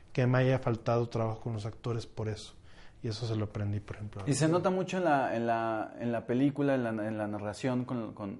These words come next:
Speaker 2: o ma-, más bien en la, en cómo se comporta Julio, ¿no?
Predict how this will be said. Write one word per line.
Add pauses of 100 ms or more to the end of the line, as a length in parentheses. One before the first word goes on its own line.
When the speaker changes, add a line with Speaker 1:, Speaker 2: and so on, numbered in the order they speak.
Speaker 2:
o (140)
ma-, (340)
más
bien
en
la, (100)
en
cómo
se
comporta
Julio, (640)
¿no?